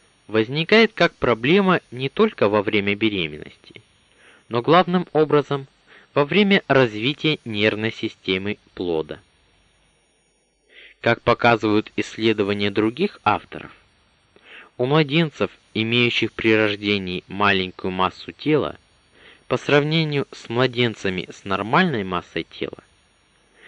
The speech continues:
значительно понижены уровни содержания фолиевой кислоты, кобаламина и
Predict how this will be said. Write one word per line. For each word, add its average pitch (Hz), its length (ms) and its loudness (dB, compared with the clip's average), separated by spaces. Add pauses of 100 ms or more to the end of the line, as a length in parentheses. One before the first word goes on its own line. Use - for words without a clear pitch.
(220)
значительно 180 720 0
понижены 131 680 0 (100)
уровни 104 420 0
содержания 92 760 -4
фолиевой 90 520 -2
кислоты, - 720 -8 (600)
кобаламина 120 840 -2 (320)
и 202 220 -2